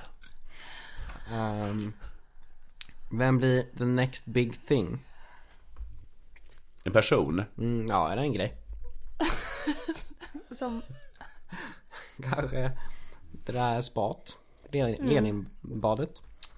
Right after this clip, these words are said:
Speaker 3: Han kanske kan sponsra oss.
Speaker 1: Ja, verkligen.
Speaker 3: Nästa stora grej.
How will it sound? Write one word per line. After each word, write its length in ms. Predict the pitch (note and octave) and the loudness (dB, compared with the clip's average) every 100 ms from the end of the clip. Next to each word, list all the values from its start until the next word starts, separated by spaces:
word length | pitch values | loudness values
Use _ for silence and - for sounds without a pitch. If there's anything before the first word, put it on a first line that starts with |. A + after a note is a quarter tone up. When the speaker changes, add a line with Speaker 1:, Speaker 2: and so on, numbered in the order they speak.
| - - - - - - - - - | -2 2 2 0 -2 -4 -8 -10 -10
Speaker 3:
Han 180 | - A3 | -2 0
kanske 180 | A3+ - | 2 2
kan 120 | D4+ | 0
sponsra 500 | C#4 E4+ A#3 G3+ D#4+ | 2 2 2 4 2
oss. 260 | G#3+ - - - - - | 2 -2 -12 -10 -8 -2
Speaker 1:
Ja, 280 | A#2+ B2 G3+ | 6 8 8
verkligen. 520 | C#3+ D#3 - - - - - - - - - - - - - - - - - - - - - - - - - - - - - - - - - - - - - - - - - - - - - - | 8 8 6 2 -4 -6 -12 -12 -8 -8 -6 -8 -10 -10 -6 -4 -4 -4 -4 -4 -2 -4 -4 -6 -8 -10 -8 -8 -6 -6 -6 -6 -4 -4 -4 -6 -10 -12 -10 -8 -8 -10 -14 -18 -20 -20 -16 -12
Speaker 3:
Nästa 640 | A3 A#3 - - - G#3 | -10 -10 -10 -12 -12 -14
stora 760 | - - - A#3 G3 - G3+ G3+ | -14 -16 -4 -2 -2 -4 -2 -2
grej. 680 | - G#3 A3+ G#3+ F#3 F#3 | -2 -2 -2 -2 -4 -6